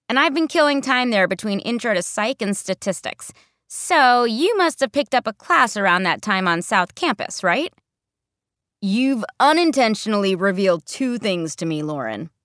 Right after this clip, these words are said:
Ryan said, smiling. "I have?" I said. "Yep," he nodded. "Less important is that I now know you're a psych major and two of the classes you take.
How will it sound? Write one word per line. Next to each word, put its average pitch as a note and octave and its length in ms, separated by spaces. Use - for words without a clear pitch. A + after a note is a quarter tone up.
Ryan F3 440
said, D#3 360
smiling. D3+ 680
"I E3 180
have?" E3 500
I D3+ 160
said. D3 440
"Yep," E3 420
he G#4 180
nodded. E3 480
"Less E4+ 400
important G#3+ 640
is F3+ 200
that G3+ 180
I F#3+ 160
now A#3+ 440
know F3+ 280
you're A3 240
a F#3 60
psych - 420
major E3+ 460
and F#3+ 300
two D4+ 200
of A3+ 100
the C4 60
classes F#3 480
you D#3 80
take. - 380